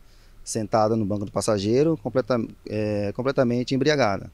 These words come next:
Abri a porta do veículo, balancei ela e ela acordou. Acordou meio às onze, eu perguntei o que tinha acontecido. Ela falou que não lembrava. E nisso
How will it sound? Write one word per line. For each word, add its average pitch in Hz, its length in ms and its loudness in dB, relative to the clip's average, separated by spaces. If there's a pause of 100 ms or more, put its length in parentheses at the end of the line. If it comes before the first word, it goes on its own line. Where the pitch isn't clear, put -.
(100)
Abri 113 260 2
a 123 60 8
porta 110 260 2
do 110 120 0
veículo, 117 520 4
balancei 117 520 2
ela 123 280 4
e 127 80 4
ela 127 120 6
acordou. 135 420 4 (460)
Acordou 110 280 4
meio 113 160 6
às 117 140 4
onze, 147 320 2
eu 120 140 2
perguntei 120 460 4
o 123 40 4
que 123 100 -4
tinha 117 180 0
acontecido. 123 640 0 (480)
Ela 107 220 2
falou 110 180 0
que 123 100 0
não 123 100 4
lembrava. 120 680 4 (960)
E 117 500 6
nisso 123 560 6